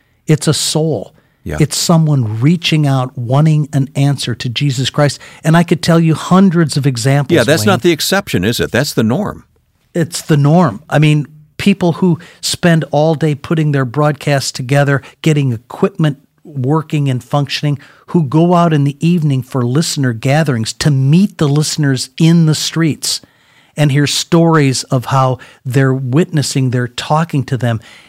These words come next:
Speaker 1: And this is an important element of building the relation because
Speaker 2: Hmm.
Speaker 1: as the listener hears the voice on the radio during the day and then sees them in person, face-to-face in the street at night, makes an enormous difference.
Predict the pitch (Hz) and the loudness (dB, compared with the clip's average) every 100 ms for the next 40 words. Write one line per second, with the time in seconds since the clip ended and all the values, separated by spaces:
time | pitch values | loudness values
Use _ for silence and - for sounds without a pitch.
0 | - 143 202 - 190 185 151 123 - 180 | -2 2 2 2 0 2 0 -2 -4 -4
1 | - 139 - 156 151 131 131 127 107 151 | -2 -4 0 2 2 2 0 -2 0 0
2 | 151 139 131 123 127 160 - 139 131 135 | 2 2 0 -2 -2 -2 -2 -2 -4 -2
3 | 147 - - - 82 156 135 147 151 202 | -2 -2 -8 -12 0 0 0 0 2 0
4 | - 190 170 - - 185 170 - 117 135 | 0 0 0 -2 0 2 2 0 -2 0
5 | 156 - 135 127 120 151 147 127 120 131 | 0 0 -2 0 0 0 2 0 -2 -2
6 | 123 117 117 127 120 113 - - _ - | -2 -2 -2 0 0 -2 -10 -20 _ -2
7 | 139 143 143 135 - 220 247 226 196 156 | 2 2 2 0 -2 2 2 2 0 -2
8 | _ _ _ _ _ 202 226 220 - 190 | _ _ _ _ _ 4 4 4 -2 -4
9 | 196 - - - _ _ _ - 208 208 | -4 -6 -10 -16 _ _ _ -4 -2 -2
10 | - 180 175 165 - 151 135 - 170 147 | -4 -4 -2 -2 0 -2 -2 -2 -2 -2
11 | - 147 - - _ - 156 - 151 139 | 0 -2 -2 -10 _ 0 0 0 0 0
12 | 131 123 131 156 160 151 135 - - - | 0 0 2 2 2 0 -4 -8 -14 -8
13 | 135 - 104 - - | -6 -6 -8 -8 -10